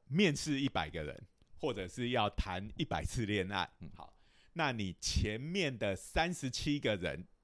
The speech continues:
Speaker 1: 全部一概不录取，<laughs> 不管你看到多好的，你多心动的，一律放弃。哎，那，那你看这
Speaker 2: 那你是
Speaker 1: 三十七个要干嘛？
Speaker 2: 干嘛？对，
Speaker 1: 对，
Speaker 2: 你看得
Speaker 1: 哎，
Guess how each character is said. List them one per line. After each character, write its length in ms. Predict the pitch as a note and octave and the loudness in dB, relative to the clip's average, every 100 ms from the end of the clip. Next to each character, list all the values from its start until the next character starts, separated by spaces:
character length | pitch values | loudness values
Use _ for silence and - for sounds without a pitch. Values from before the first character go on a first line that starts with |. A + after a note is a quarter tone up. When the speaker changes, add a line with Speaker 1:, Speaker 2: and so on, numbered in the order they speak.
| _ - | _ -6
Speaker 1:
全 320 | - D3 E3+ | -2 0 -2
部 320 | - A3 - D3 | 0 2 2 -4
一 60 | - | -2
概 180 | - D#3 A2+ | 2 2 2
不 100 | C#3 | 0
录 300 | C3+ - - | 2 4 4
取， 320 | - - A#2 G2+ - - - | 2 -2 0 0 2 0 -2
<laughs> 420 | - F#3 F#3 - | -4 -2 -2 0
不 100 | - | 2
管 180 | A#3+ F3+ | 4 4
你 40 | |
看 180 | E3+ - | 6 4
到 140 | A#3+ | 4
多 320 | A3+ G3 A3 - | 0 4 6 6
好 240 | E3+ D3+ | 4 2
的， 160 | D#3+ D3+ | 0 0
你 100 | D#3 | 0
多 320 | - F3+ G3+ | 2 4 4
心 300 | - A3 A#3 | 2 0 2
动 240 | A#3 E3+ | 2 4
的， 220 | D3+ A#2+ - - - - - | 4 2 0 -20 -20 -18 -2
一 120 | G#3 | 2
律 180 | C#4 A3 | 4 4
放 260 | B3 A3 | 4 4
弃。 360 | G3+ B3 F3 - - - | 4 2 2 -2 -12 -4
哎， 260 | A#2+ G2 E2 - - - - | 0 0 -2 -16 -20 -20 -6
那， 300 | A3+ A3 F#3 - _ - | 2 2 2 -4 _ -6
那 220 | G3 G#3+ D4+ | 4 8 8
你 100 | A3 | 8
看 120 | - | 6
这 80 | D#4 | 6
Speaker 2:
那 60 | G3+ | 2
你 40 | |
是 120 | F3 | 2
Speaker 1:
三 160 | B3 G3+ | 2 2
十 100 | F#3 | 2
七 160 | G3+ F3+ | 0 4
个 120 | E3 | 6
要 100 | F3 - | 6 4
干 180 | - F3+ | 2 2
嘛？ 40 | D3 | 6
Speaker 2:
干 160 | E3+ | 6
嘛？ 320 | D3 A#2 B2+ | 8 8 8
对， 140 | D#3+ D3+ | 8 6
Speaker 1:
对， 140 | D#3+ | 6
Speaker 2:
你 60 | C3+ C#3+ | 6 6
看 160 | A3+ | 6
得 120 | D#3 D3+ | 6 2
Speaker 1:
哎， 160 | G#2 | 2